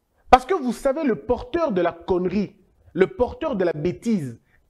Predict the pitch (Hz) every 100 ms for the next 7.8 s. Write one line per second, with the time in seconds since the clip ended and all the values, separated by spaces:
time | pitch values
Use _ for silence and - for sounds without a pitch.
0 | - 196 196 262 180 165 147 170 160 127
1 | - _ _ _ _ _ _ _ _ _
2 | _ _ _ _ _ - 208 220 226 226
3 | 247 - 233 226 196 170 170 226 240 269
4 | 262 254 202 220 214 196 160 165 175 170
5 | - - - 220 226 339 320 190 170 233
6 | 247 247 - _ 180 170 170 220 208 -
7 | 143 139 - 156 190 170 -